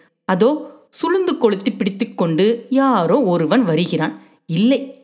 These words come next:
இரண்டு பேர் வருகிறார்கள். காத்திருந்தது வீண் போகவில்லை. வந்தவர்கள் இருவரும் பள்ளிப்படையை தாண்டிக் கொண்டு சிறிது அப்பால் போனார்கள். அடர்ந்த காட்டுக்கு மத்தியில் சிறிது இடைவெளி இருந்த இடத்தில் நின்றார்கள்.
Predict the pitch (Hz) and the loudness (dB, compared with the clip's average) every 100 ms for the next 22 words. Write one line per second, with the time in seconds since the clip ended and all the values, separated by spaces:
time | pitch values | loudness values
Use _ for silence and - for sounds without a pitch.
0 | 175 170 269 294 170 254 214 165 196 196 | -4 0 2 4 2 2 2 2 2 2
1 | 160 151 170 - - _ - 285 415 - | 0 0 -4 -8 -20 _ -2 -2 -2 0
2 | 233 185 170 247 254 - 381 349 311 196 | 2 2 2 2 0 -4 2 4 4 2
3 | 156 254 151 156 - - _ _ - - | 2 0 2 0 -2 -12 _ _ -16 0
4 | 269 330 392 349 311 302 302 240 226 285 | 2 4 2 2 2 2 2 4 2 4
5 | 262 233 247 254 190 190 294 320 247 220 | 2 2 2 2 0 2 0 2 0 2
6 | 233 233 185 190 240 269 180 156 208 190 | 0 0 0 2 0 0 -2 2 0 0
7 | - - - 370 370 311 - 302 196 - | -8 -20 -4 0 2 0 0 -2 -2 0
8 | 160 302 175 180 165 151 160 - - - | 0 0 0 2 0 0 -6 -6 -20 -12
9 | - 262 381 403 403 330 233 277 302 - | 0 0 2 0 0 2 0 0 -4 0
10 | 285 208 196 190 175 202 220 - 339 339 | 2 2 0 -4 0 2 0 -2 -2 2
11 | 269 196 240 370 349 269 208 185 185 170 | 2 2 2 2 2 2 2 2 2 2
12 | 156 156 - 196 214 - - 294 196 180 | 0 -2 0 2 2 0 2 4 4 2
13 | 147 - 196 | 0 0 -4